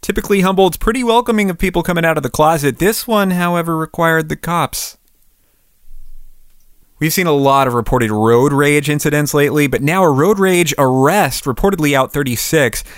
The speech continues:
Guy waving a gun around like, "Oh, look at me, I'm so smart and skilled, I know how to purchase things and hold them in my hand."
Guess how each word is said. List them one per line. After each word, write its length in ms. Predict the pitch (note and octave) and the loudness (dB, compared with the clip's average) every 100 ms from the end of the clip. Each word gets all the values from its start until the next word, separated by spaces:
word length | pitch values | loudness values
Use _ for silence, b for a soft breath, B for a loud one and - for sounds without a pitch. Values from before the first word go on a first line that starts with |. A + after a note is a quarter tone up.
| B | B
Guy 220 | - C3+ | -4 -2
waving 320 | B2+ C3+ G3+ A#3+ | 0 0 2 0
a 40 | |
gun 200 | B3 C#4 | 2 4
around 340 | A3+ G#3 G3+ | 4 4 2
like, 160 | F#3+ D#3+ | 2 0
"Oh, 300 | - D4+ D4 | 2 2 2
look 140 | C#4+ D4 | 2 0
at 140 | D4+ | 0
me, 320 | D4 D#4+ D#4 | 0 0 2
I'm 120 | D4 C#4 | 2 0
so 200 | D4+ C#4+ | -2 -2
smart 300 | C#4+ D4+ C#4+ | 0 0 0
and 120 | C#4 | -4
skilled, 540 | - D4+ D#4 C#4+ C4 | -2 -2 0 0 0
I 80 | C4 | 0
know 120 | C#4+ | 0
how 80 | C4+ | 0
to 80 | C#4 | -2
purchase 400 | - D4 C#4 B3 | -2 -4 -4 -4
things 220 | C4 B3 | -2 0
and 120 | B3 | 2
hold 200 | A#3+ C#4 | 0 0
them 120 | B3+ B3+ | 0 2
in 80 | |
my 140 | C4+ B3+ | 2 2
hand." 560 | B3 C#4 C4+ A#3+ G3 | 2 2 0 0 -2